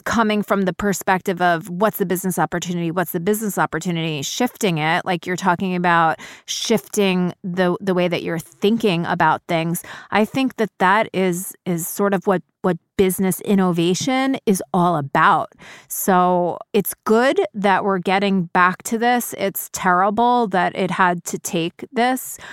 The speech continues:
for us to, you know, think about things in a different way. So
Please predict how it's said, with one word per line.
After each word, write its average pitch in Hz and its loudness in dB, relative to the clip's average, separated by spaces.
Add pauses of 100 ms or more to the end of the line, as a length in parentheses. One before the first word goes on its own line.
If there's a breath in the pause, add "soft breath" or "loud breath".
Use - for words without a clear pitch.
(160 loud breath)
for 185 2
us 180 -2
to, 175 -2 (140)
you 196 -2
know, 170 0
think 190 -2
about 185 2
things 190 -2
in 180 -4
a 190 -2
different 180 -6
way. 117 -4 (500 loud breath)
So 214 2